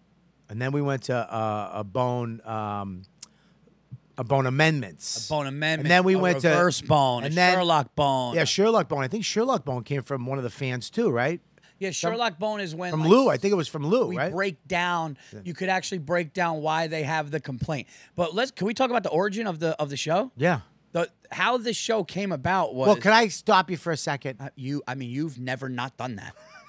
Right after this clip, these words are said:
Speaker 2: <laughs> You've never, I don't think in the, all the times I've been,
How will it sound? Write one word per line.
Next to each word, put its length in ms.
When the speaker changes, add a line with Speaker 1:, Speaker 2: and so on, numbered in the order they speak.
Speaker 2:
<laughs> 80
You've 240
never, 400
I 120
don't 200
think 240
in 80
the, 80
all 180
the 100
times 360
I've 120
been, 120